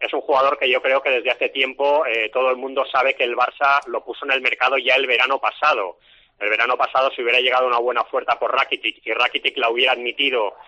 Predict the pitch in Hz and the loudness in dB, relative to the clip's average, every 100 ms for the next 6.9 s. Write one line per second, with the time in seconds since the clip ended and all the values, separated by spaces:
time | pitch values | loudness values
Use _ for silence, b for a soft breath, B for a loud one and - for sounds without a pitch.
0 | B - 110 117 123 139 123 127 127 - | B -6 -2 -2 0 0 2 2 0 0
1 | 123 - 135 110 - 113 143 143 160 127 | -6 -4 -2 -2 -2 -4 0 0 0 0
2 | 147 147 139 - 143 131 113 120 143 131 | 0 0 0 0 0 0 0 0 2 2
3 | 110 - - - 165 156 185 - B B | 0 -2 -8 -2 0 2 0 -2 B B
4 | - 120 - 180 - - 156 120 131 139 | -2 0 2 0 0 -2 2 2 2 0
5 | 127 143 147 135 135 143 143 135 143 156 | 0 0 0 0 0 2 0 0 0 0
6 | - 123 135 139 - 143 143 160 175 | -2 -4 -4 -8 -6 -4 -2 -2 -4